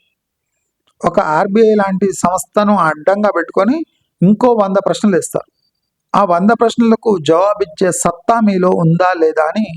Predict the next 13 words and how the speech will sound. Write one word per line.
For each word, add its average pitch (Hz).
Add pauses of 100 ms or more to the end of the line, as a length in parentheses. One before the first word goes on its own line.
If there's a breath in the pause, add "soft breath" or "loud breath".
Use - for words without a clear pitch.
(540)
ఒకసారి 226 (120)
ప్రభుత్వాలు 226 (760)
తిరిగి 240
చూసుకోవాలని 196
అందరినీ, 196 (960)
ప్రభుత్వాన్ని 208
కోరుతూ, 202 (420)
ప్రజల్లో 202 (100)
కూడా 196 (720)
చైతన్యం 190 (100)
అవసరం 190 (360)
అని 190 (1200)
చెప్తూ, 165